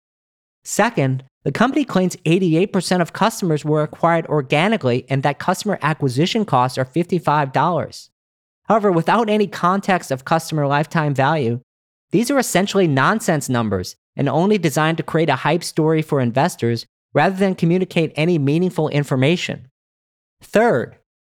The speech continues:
the average customer wears Rent the Runway items eighty-three days per year, which is a higher number than I thought it would be.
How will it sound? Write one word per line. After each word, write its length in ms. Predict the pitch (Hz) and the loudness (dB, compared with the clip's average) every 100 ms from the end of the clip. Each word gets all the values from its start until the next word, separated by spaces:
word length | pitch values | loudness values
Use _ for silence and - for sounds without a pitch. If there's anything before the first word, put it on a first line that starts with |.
| _ - | _ -4
the 100 | 147 | 0
average 380 | 165 240 285 | 0 0 -2
customer 360 | - 240 226 202 | -2 -2 0 0
wears 320 | 151 180 175 | 2 0 0
Rent 220 | 151 190 | -2 -2
the 60 | 180 | 0
Runway 400 | 156 185 185 175 | 0 0 0 0
items 320 | 151 160 151 - | 0 -2 -2 -2
eighty-three 460 | 156 180 - 180 165 | 0 0 0 -2 0
days 300 | 165 170 180 | 0 0 -2
per 200 | - 143 | -2 0
year, 340 | 143 214 147 | 2 2 2
which 180 | 117 135 | 0 -2
is 140 | 131 | -2
a 80 | 120 | -4
higher 380 | - 160 185 170 | -2 0 2 2
number 400 | 143 175 190 127 | 2 2 2 2
than 160 | 131 | 0
I 100 | 131 | 0
thought 260 | 131 151 180 | 2 2 2
it 80 | 147 | 0
would 140 | 98 | -4
be. 280 | 92 85 | -6 -8